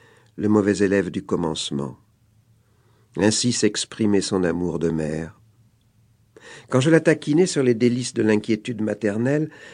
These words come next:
elle répondait joliment par une blague à la Woody Allen.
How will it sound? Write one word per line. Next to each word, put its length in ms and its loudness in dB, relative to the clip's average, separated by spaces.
elle 160 2
répondait 600 2
joliment 560 -4
par 240 -4
une 160 -2
blague 280 -4
à 60 -2
la 100 -2
Woody 300 -2
Allen. 640 -2